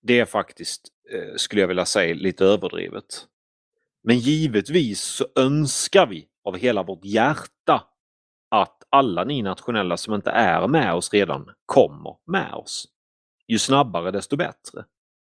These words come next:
Inte för att vi ska vinna något på det på ett personligt plan, utan för att det enligt vårt sätt att se på saken är den enda chansen vi har att faktiskt kunna ro hem det här.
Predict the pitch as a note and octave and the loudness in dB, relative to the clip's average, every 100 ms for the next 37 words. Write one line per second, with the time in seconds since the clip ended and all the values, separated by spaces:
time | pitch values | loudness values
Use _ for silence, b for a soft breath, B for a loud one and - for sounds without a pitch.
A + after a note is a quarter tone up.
0 | _ _ - D#3+ D3 - G#2 G2 G2+ _ | _ _ 2 2 2 -2 -2 0 -2 _
1 | b b - B2+ F3 B2+ G#2+ G#2+ F3 E3+ | b b -4 -2 0 0 -2 -2 -2 -2
2 | F#2 D#2+ F2 F#2+ A#2 - - E3 G#2+ G2 | -2 -6 -4 -2 -2 -4 2 4 4 0
3 | G2 _ _ _ A#2+ A#2+ - B2 - A3 | -4 _ _ _ 0 0 0 -2 -2 -6
4 | C3+ D#2+ D#2+ F#2+ - - G3+ E2 F#2 - | -6 -6 -4 -4 -4 -4 -2 -4 -8 -14
5 | b b _ _ _ F#3+ F3 C#3+ - D#3+ | b b _ _ _ -4 -4 -4 0 0
6 | D3 - E3 C3 - C3 A#2+ B2+ B2+ C3 | 0 2 2 2 -2 -6 -4 -4 -4 -4
7 | B2+ C3+ C3+ F#2+ - F3 - - - A#2+ | -4 -2 -4 -4 -2 -2 0 -4 0 0
8 | - A2+ C3 G2+ - G#2+ C3+ A2 G2+ - | 0 0 2 2 0 -4 0 0 0 -2
9 | A#2+ A#2+ F2+ F2+ C#3+ F2+ E2+ G2 G#2+ F#2+ | -2 0 0 0 -2 -4 -2 -2 0 2
10 | G2+ D#2+ - - - - E2+ - - F#2 | 4 4 0 -6 -2 -2 -2 -6 -4 -4
11 | E2+ G2 F2 G2+ - D2+ G2+ - | 0 -2 0 -2 -2 -4 -2 -2